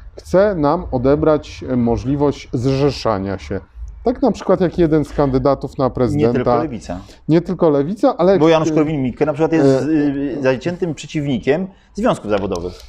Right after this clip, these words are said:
Speaker 2: Również
Speaker 1: Ale
Speaker 2: za... Również uważa, że zrzeszanie się w ramach związków zawodowych jest szkodliwe, no więc
Speaker 1: Ale tutaj mieliśmy kandydata na prezydenta, który,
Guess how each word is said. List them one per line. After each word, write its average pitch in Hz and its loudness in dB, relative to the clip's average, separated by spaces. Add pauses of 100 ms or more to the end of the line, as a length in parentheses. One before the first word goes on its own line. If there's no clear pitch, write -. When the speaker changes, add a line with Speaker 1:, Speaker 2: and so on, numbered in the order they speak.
Speaker 2:
Również 151 4
Speaker 1:
Ale 135 2
Speaker 2:
za... 143 2 (420)
Również 151 0
uważa, 143 2
że 151 0
zrzeszanie 127 -2
się 123 -6
w 117 -4
ramach 117 0
związków 113 -6
zawodowych 170 -2
jest 202 -4
szkodliwe, 151 -2
no 113 -4
więc - -8 (840)
Speaker 1:
Ale 185 2
tutaj 214 0
mieliśmy 180 0
kandydata 143 2
na 120 0
prezydenta, 120 -2
który, 113 -2